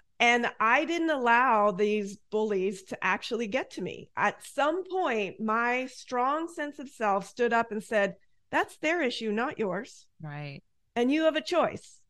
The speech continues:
Speaker 1: You can be affected by it, or you can choose to let them have their own deal and just get on with your life. And
Speaker 2: Yeah.
Speaker 1: don't show them, don't let them, and don't give them what they're after.
Speaker 2: Right.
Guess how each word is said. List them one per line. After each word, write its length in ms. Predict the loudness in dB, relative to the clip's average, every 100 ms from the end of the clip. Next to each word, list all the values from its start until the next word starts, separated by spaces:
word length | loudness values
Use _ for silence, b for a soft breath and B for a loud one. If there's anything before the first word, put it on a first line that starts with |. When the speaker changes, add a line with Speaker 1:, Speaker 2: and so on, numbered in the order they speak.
| _
Speaker 1:
You 160 | -4 0
can 240 | 0 0
be 220 | 2 2
affected 500 | 2 4 4 2 -2
by 260 | 2 4 4 2
it, 120 | -2 _
or 100 | 0
you 220 | 0 0
can 180 | -4 -6
choose 720 | -6 -4 -2 0 -2 -4 -10 _ _ -4
to 100 | 0
let 300 | 4 4 6
them 400 | 6 6 2 -4 _ 4
have 240 | 4 6
their 200 | 6 6
own 300 | 4 2 -4 -6
deal 540 | 0 4 6 4 0 _ _ -2
and 160 | 0
just 280 | 0 -4 -6 -2
get 160 | 2
on 160 | 2 2
with 120 | 0
your 120 | -2
life. 260 | -2 -2 -6 -12 _ _ -2
And 120 | 0
Speaker 2:
Yeah. 60 | 2
Speaker 1:
don't 300 | 2 2 -2 -6
show 540 | -6 2 4 6 4
them, 540 | 2 -2 -2 -2 -4 -6 -10 _ 0
don't 320 | 6 6 4
let 380 | 2 4 4 4
them, 380 | 0 0 2 2
and 140 | 2 2
don't 320 | 0 0 -4
give 340 | -2 -4 -2
them 220 | 0 2
what 200 | 0 0
they're 180 | -2 -2
after. 440 | -2 -4 -10 -10 -12 _ _ _
Speaker 2:
Right. 420 | -8 -4 -4 -6